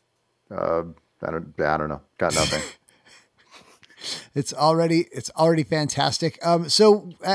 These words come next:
Speaker 2: as you may have recalled, when Dave left, um, he promised all kinds of fancy guests, and, uh, and, and you know what? He, he was probably right,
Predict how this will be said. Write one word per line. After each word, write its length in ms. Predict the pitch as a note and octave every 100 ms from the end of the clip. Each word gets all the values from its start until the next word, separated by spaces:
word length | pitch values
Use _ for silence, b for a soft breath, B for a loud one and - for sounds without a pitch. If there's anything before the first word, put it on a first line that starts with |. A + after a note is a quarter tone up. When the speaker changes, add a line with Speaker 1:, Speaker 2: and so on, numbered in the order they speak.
| E3+
Speaker 2:
as 160 | G#3+ F#3
you 80 |
may 140 | A3+ C#4+
have 140 | D#4
recalled, 520 | G#3 - G#3+ D3+ C3+ D3+
when 200 | D#3+ D#3+
Dave 240 | G3 D#3+
left, 460 | C#3 G2+ - - - b b b b -
um, 280 | D3+ D3 C3+
he 240 | C3+ F#3+
promised 440 | D3 F3+ F#3+ E3+ E3
all 140 | F#3
kinds 360 | - F3+ F#3 C#3
of 120 | B2+
fancy 480 | - D3 D#3+ - D3
guests, 540 | C3 D3 D3 - - - _ _ _
and, 460 | C#3 C3 B2+ B2 C#3
uh, 340 | B2+ A#2+ A#2 G#2
and, 480 | C3+ B2 A#2+ - - _
and 360 | D3+ C#3 C3+ B2+
you 120 | D3+
know 140 | D#3 F3
what? 260 | G3+ G3+
He, 520 | D3+ - G#3+ A3+ A3 b b b b b
he 180 | F3 G#3+
was 160 | G#3
probably 480 | - G3 A#3 G#3+ G3+
right, 340 | G#3 C4 A#3+